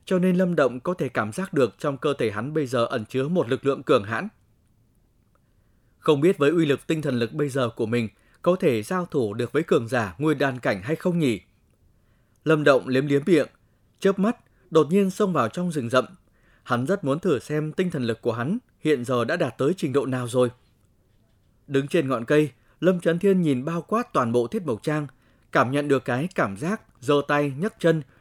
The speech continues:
cũng có lực lượng mạnh mẽ. Trên khuôn mặt già nua của hắn cũng hiện lên nụ cười thỏa mãn. "Lôi gia, Lâm gia ta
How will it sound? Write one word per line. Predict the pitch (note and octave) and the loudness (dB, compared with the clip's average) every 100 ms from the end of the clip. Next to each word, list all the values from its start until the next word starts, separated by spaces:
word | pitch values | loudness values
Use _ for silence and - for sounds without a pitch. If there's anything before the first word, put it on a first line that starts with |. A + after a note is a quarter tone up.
| _ - | _ 2
cũng | F#3+ F#3 | 2 2
có | E3+ | 2
lực | G#3 B2+ | 2 2
lượng | C3+ A#2+ | 0 0
mạnh | B2+ A2+ | -4 -4
mẽ. | A2+ F#3 A#3+ _ _ _ _ | -4 -6 -10 _ _ _ _
Trên | - D#3+ | 0 0
khuôn | E3 D3 | 0 0
mặt | C3+ - | 0 -2
già | A#2 | -4
nua | A#2 D#3+ E3 | -2 -2 0
của | B2+ | -2
hắn | A2+ A#2 E3 | -2 -4 -2
cũng | F#3 | -2
hiện | F#3+ D3 | 0 0
lên | F3 E3+ | 0 2
nụ | D3 | 0
cười | B2+ C#3 A2+ | 2 2 2
thỏa | B2 A2+ | 0 -4
mãn. | F#2+ A2+ G#3 - _ _ _ _ _ _ _ | -4 -6 -8 -14 _ _ _ _ _ _ _
"Lôi | C3 D#3 | 4 4
gia, | C#3+ D3 F3 D3+ _ _ _ - | 4 2 0 -2 _ _ _ 0
Lâm | C#3 D3+ | 2 2
gia | C#3 D3+ D3 | -2 -4 -4
ta | D3 C#3+ | -2 -2